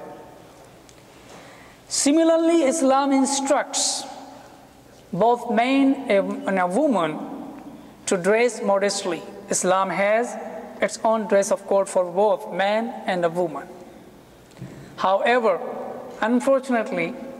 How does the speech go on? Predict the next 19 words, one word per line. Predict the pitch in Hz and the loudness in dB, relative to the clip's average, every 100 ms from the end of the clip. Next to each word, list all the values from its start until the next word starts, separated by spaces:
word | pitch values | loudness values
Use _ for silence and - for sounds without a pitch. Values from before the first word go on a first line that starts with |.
| - - - - - - | -18 -20 -20 -20 -12 -2
there | 190 | 2
are | 240 247 | 2 2
some | 254 240 | 0 0
men | 240 262 277 285 - - - - | 2 2 2 0 -4 -10 -10 -2
who | 240 247 | 0 0
thinks | - 311 320 302 - - - - - - - | 0 0 2 0 -4 -8 -10 -14 -16 -18 -2
that | 202 185 | 0 2
this, | 202 262 262 269 190 | 2 2 0 -4 -2
this | 233 262 - | 0 0 -4
dress | - 254 247 254 | -2 0 0 -2
code | 233 226 247 247 - - - - | 0 4 4 2 -4 -10 -10 -2
is | 220 214 | 0 2
not | 254 254 | 2 0
for | 269 | 0
men, | 233 247 226 - - - - 214 | 2 2 0 -4 -12 -12 -8 -6
it's | |
for | - 233 | 0 2
women | 226 277 277 | 4 4 4
only. | 247 208 175 151 | 4 2 0 -6